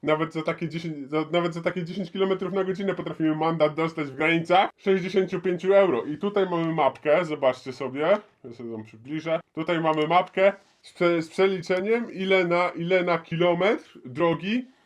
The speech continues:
jest wydawanych mandatów. I na przykład Ar-, Amsterdam jest rekordowo wysoki, bo aż dwieście czterdzieści mandatów na kilometr, na kilometr dróg jest wydawanych w Amsterdamie. Czyli tam jest strefa pięćdziesiąt na godzinę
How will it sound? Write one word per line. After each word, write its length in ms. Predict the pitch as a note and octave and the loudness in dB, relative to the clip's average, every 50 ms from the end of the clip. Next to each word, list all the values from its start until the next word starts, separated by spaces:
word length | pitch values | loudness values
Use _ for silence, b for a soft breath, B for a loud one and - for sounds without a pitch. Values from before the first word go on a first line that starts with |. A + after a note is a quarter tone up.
| b b b | b b b
jest 220 | b E3 F3 E3 E3 | b -2 -2 -2 -2
wydawanych 480 | F3+ E3 E3+ D#3 E3+ E3 E3 D3+ C#3+ | -2 -2 0 2 2 2 2 0 -2
mandatów. 520 | E3 D#3+ D#3+ E3 E3 D#3 D3+ - - G2 - b b b b b b | -2 -4 -2 2 2 2 2 2 -2 -12 -14 b b b b b b
I 60 | C3+ | -4
na 100 | D3+ D#3 | -2 -2
przykład 440 | D#3 - E3+ E3+ E3+ F3 D#3 D#3 - - A#2 - | -2 -2 -6 -4 -2 -2 -2 -4 -6 -18 -12 -4
Ar-, 300 | - E3 D#3+ D#3+ D#3 - | 2 2 2 2 2 -2
Amsterdam 560 | D#3 F3+ F#3 F#3 - F3 D#3+ D3+ D#3+ D3+ D3+ D#3 | -2 -2 -2 0 -2 -4 -2 2 2 2 2 2
jest 140 | C#3+ - | -4 -4
rekordowo 500 | D3+ C#3+ - D#3 D3 C#3+ D3+ D#3 D#3 D3+ | -6 -6 -4 -4 -2 -2 0 0 0 0
wysoki, 460 | D#3 E3 E3 G#3 F#3 F3 - E3 - - b b b b b b b | -2 -2 0 0 0 0 0 -6 -6 -6 b b b b b b b
bo 200 | C3 D3 D3+ D3+ | 0 0 2 2
aż 140 | D3+ C3 B2 | 0 -2 -4
dwieście 420 | B2 C#3+ F#3+ G3+ G3 - - G3 | -8 -6 -4 -4 -4 -6 -8 -8
czterdzieści 580 | F3 - - E3+ D#3+ D#3+ F3+ F3 - - F3 E3+ | -8 -4 -6 -6 -4 -4 -8 -10 -10 -8 -6 -4
mandatów 520 | E3 E3 D#3+ D#3+ F3 F3 F3 F#3+ F3+ E3+ | -4 -4 -2 2 0 0 0 -2 -8 -6
na 120 | F3 E3 | -6 -6
kilometr, 1000 | D3+ - - - E3+ E3 F3+ G3 G3+ G3 F3+ D3 C#3+ D3+ D#3+ - - - - - _ _ _ _ _ _ _ _ - | -6 -8 -8 -4 0 4 4 6 6 6 4 2 0 0 -2 -6 -12 -20 -20 -20 _ _ _ _ _ _ _ _ -6
na 100 | D3+ D3 | -6 -4
kilometr 560 | - - E3 F3+ F#3 F#3 F#3 F3 D3 D3+ D3 | -4 -2 2 2 2 2 2 -2 -4 -6 -10
dróg 320 | C3+ C3+ D#3 F3 F3+ E3+ | -8 -4 -2 -2 -2 -2
jest 140 | F3 D3 C3+ | -4 -6 -6
wydawanych 500 | C#3+ D3 C#3 C#3+ C#3 D3+ D3+ D3+ D3 C3+ | -6 -2 -2 0 0 0 -2 -4 -4 -4
w 40 | - | -6
Amsterdamie. 580 | C#3 B2+ - - C#3+ D3 F3+ F#3 D#3 A#2 G2 - b b b b b b b b b | -6 -6 -4 -6 -2 0 2 2 2 0 -2 -8 b b b b b b b b b
Czyli 480 | - - D#3+ D#3 D3+ D#3 F3 G3 G3 - _ - | -4 -2 -2 2 2 2 2 2 0 -6 _ -2
tam 160 | E3 D3+ D#3+ | 0 0 0
jest 180 | D#3 D3+ - - | 0 -2 -4 -12
strefa 680 | - - - - F3 F#3 F3+ F3 - E3 D#3+ E3+ F3+ - | -20 -14 -6 0 2 2 2 4 4 4 4 4 4 2
pięćdziesiąt 520 | - F3+ E3 D#3+ E3 E3+ F3 F#3 F3 D#3 | 0 -4 -4 -4 -4 -2 -2 -2 -2 0
na 120 | F3+ F3 | -2 -2
godzinę 640 | E3 E3 F3 E3+ D3+ D#3 D#3 C#3+ C#3 D3 E3 G3+ | 0 0 -2 -2 -2 -4 -2 0 2 2 2 0